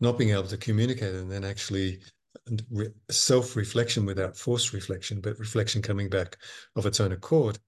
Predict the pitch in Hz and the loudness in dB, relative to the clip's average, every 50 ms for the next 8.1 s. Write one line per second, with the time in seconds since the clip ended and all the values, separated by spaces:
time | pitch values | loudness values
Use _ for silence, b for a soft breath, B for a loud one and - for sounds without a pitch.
0 | _ b b b b b b b b b b _ _ - 147 117 104 101 101 98 | _ b b b b b b b b b b _ _ -4 -2 0 0 0 0 -4
1 | 104 - - 123 139 147 131 117 104 98 - - - 113 - 113 - 104 95 92 | -4 0 2 4 6 6 6 4 4 2 0 -4 -6 -6 -6 -6 -6 -6 -6 -4
2 | 92 92 101 117 131 120 98 92 92 - - - 170 - 113 107 104 101 101 107 | -2 -2 0 0 0 0 0 -2 -2 -4 -6 -6 -8 -10 -8 -8 -8 -8 -8 -4
3 | - 120 110 110 117 104 104 98 98 98 92 101 101 98 92 - - - - - | 0 0 0 2 2 0 0 0 0 -2 0 0 0 0 0 -2 -4 -4 -4 -4
4 | 104 92 92 - 101 95 92 92 95 101 101 101 98 98 98 95 95 90 92 B | -4 -6 -4 -4 -6 -6 -4 -4 -2 -2 -2 -2 -2 -2 -2 -2 -4 -6 -8 B
5 | B B B B - - - 110 101 - - 101 98 98 98 92 92 95 95 92 | B B B B -4 0 2 4 4 4 2 2 2 2 2 0 0 0 0 -2
6 | 90 - - 123 127 127 - - 104 92 92 95 - 107 - - 107 - 98 98 | -4 -2 0 0 2 2 2 0 -2 -4 -6 -8 -8 -6 -4 -4 -4 -4 -2 -2
7 | 95 92 90 92 92 - 98 92 87 87 90 104 113 117 110 95 95 92 95 95 | -2 -2 -2 -4 -4 -4 -4 -4 -4 -2 0 2 2 2 2 0 0 0 -2 -2
8 | 92 | -4